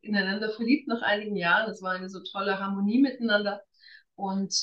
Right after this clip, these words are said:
ähm, sind dann eben nach Wien gegangen und dort dann endgültig, sag ich mal, ein Paar geworden. Auch diesen Prozess haben wir eben gut gemeinsam überstanden. Ist ja auch alles wichtig, hätte ja auch dann schief gehen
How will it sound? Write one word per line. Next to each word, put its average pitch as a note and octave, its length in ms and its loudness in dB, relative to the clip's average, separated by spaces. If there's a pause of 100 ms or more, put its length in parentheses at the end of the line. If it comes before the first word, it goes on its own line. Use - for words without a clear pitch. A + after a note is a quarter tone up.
ähm, F3+ 680 -2
sind G#3 160 -4
dann A3+ 140 -4
eben G3+ 180 -2
nach F#3 180 -4
Wien A#3+ 140 4
gegangen B3 480 6 (220)
und G3 200 -14 (200)
dort G#3+ 260 0
dann F3+ 240 0
endgültig, F3+ 640 -6
sag E3+ 180 -8
ich E3+ 140 -14
mal, D#3+ 140 -4
ein - 180 -8
Paar E3 320 6
geworden. E3+ 420 -8 (600)
Auch - 160 -10
diesen G#3 460 0
Prozess - 440 0
haben F#3 140 -4
wir F3 80 -4
eben F3 180 -2
gut F#3+ 140 -4
gemeinsam F3 440 2
überstanden. A3 480 4
Ist - 120 -2
ja E3 120 4
auch - 60 -6
alles D#3 240 -4
wichtig, G3 320 -8
hätte D3+ 200 -14
ja D3+ 60 -12
auch D#3 120 -18
dann E3 120 -10
schief F3+ 280 -8
gehen F#3+ 180 -8